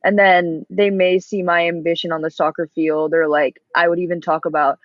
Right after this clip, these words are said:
some of the changes that I wanted to see, um, in the next, um, decade or so, or even, like, things that I didn't see as right within, like, the political side of soccer. So I guess they weren't really surprised by that, I would say.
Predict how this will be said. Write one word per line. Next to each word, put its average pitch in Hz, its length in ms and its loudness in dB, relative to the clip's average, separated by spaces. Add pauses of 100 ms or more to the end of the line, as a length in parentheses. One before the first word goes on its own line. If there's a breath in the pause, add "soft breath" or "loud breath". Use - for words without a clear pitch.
(240 soft breath)
some 180 200 -4
of 170 60 -4
the 170 80 0
changes 160 360 -6
that 156 100 2
I 160 140 2
wanted 156 280 -2
to 165 80 -4
see, 151 520 -4 (440)
um, 151 500 -2
in 170 120 -4
the 170 100 -2
next, - 720 -4
um, 131 460 -2 (580)
decade 165 420 0
or 170 120 2
so, 165 440 2
or 160 140 0
even, 156 400 -4
like, 147 320 -4 (280)
things 165 240 -2
that 156 160 4
I 156 140 2
didn't 151 280 -8
see 156 340 -2
as 156 180 -2
right 151 440 0
within, 151 640 -4 (300)
like, 151 360 -2
the 170 80 0
political 165 500 0
side 151 280 0
of 156 100 -8
soccer. 156 540 -4 (300)
So 226 140 0
I 214 80 2
guess 208 240 2
they 196 100 2
weren't 180 200 2
really 175 140 0
surprised 156 760 0
by 151 220 -2
that, 147 340 -2
I 156 120 -6
would 156 160 -10
say. 156 340 -6